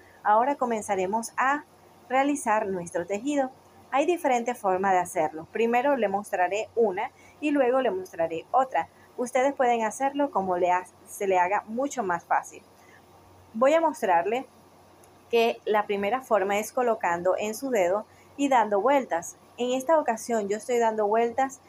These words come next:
de abajo hacia arriba. Les mostraré. Primero coloco el hilo por encima de mi, de mi dedo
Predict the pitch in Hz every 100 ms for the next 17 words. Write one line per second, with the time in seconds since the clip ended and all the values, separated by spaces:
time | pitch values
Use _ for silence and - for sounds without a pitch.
0 | - - 214 240 240 240 254 262 285 -
1 | 180 170 180 175 160 156 - 196 185 202
2 | - - 214 196 190 185 185 170 135 -
3 | - - 208 208 240 247 226 202 220 240
4 | 208 196 - 247 214 233 277 - - -
5 | 220 214 202 190 175 170 180 180 202 262
6 | 269 233 262